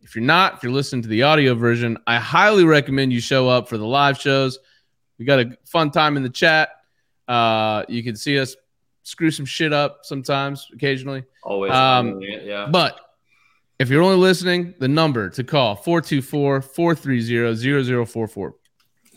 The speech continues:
Speaker 1: Four five, sorry. Let me repeat that, four two four, four three zero, zero zero four five. Leave us a voicemail, whether you're hammered as shit and you're blackout drunk.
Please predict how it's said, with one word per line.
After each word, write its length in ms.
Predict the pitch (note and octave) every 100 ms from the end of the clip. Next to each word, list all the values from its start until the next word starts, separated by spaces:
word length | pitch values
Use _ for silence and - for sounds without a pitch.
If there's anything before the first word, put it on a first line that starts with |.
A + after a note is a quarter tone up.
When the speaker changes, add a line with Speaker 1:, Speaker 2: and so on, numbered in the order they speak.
| _ - - _ _
Speaker 1:
Four 100 | -
five, 280 | A2 C#3 -
sorry. 240 | - G2 - _ - - _
Let 140 | D3 E3+
me 80 |
repeat 280 | E3+ D3 D3+
that, 220 | C3 G2+ -
four 160 | G3
two 200 | G3 D#3+
four, 300 | B2 D3 C#3 C3
four 260 | E3+ F3
three 220 | D3+ D3+
zero, 280 | B2+ B2+ B2+
zero 320 | A#2 C3 E3+
zero 260 | B2+ A#2+ A2+
four 280 | A2+ A#2 G#2+
five. 480 | - D#3+ D#3 D3+ - _ _ _
Leave 220 | C3+ E3+ G#3
us 120 | F3
a 40 |
voicemail, 720 | D3+ D3+ D3+ D3 C#3+ C#3 C3+ B2+
whether 280 | C#3+ C#3
you're 260 | C3 B2+ A#2
hammered 500 | G2 D#3 F#3+ G3 F#3+
as 80 | F3
shit 400 | - C3+ C3+ - _ _ _ _
and 80 | G#2
you're 100 | G#2+
blackout 580 | F#2+ C#3+ D3+ D#3 D3+ B2
drunk. 300 | A#2 A2+